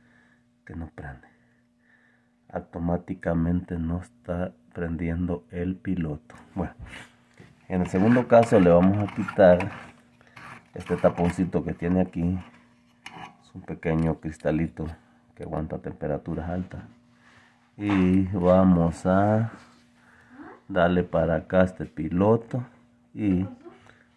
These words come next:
con una llama como esta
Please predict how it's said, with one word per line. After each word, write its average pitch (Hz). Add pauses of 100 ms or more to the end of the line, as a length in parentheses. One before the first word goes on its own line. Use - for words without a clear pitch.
(120)
con 87
una 110 (460)
llama 95 (120)
como 87
esta -